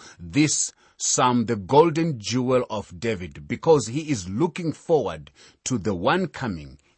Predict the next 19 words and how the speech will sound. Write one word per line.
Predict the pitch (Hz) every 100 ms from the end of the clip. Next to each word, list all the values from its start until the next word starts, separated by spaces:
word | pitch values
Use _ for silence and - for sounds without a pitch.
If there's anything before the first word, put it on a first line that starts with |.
| -
in | 117
his | 95 104 120 78
line, | 95 95 80 65 69 _ _
the | 76
one | 95 127 175 165
of | 123 -
whom | 98 151 156 147 _ _
he | 117
would | 120 104 82 87
say, | - 113 87 71 - _ _
"This | 78 92 147 -
is | 147 117 - -
all | 135 131 127 117 - _ _
my | 78 98 110
salvation." | 98 - 98 85 98 90 - 73 65 73 _ _ _
Psalm | - - 127 135
sixteen, | - 135 110 - - 110 78 65 69 _ _
verse | 73 107 - 92
one. | 80 - 113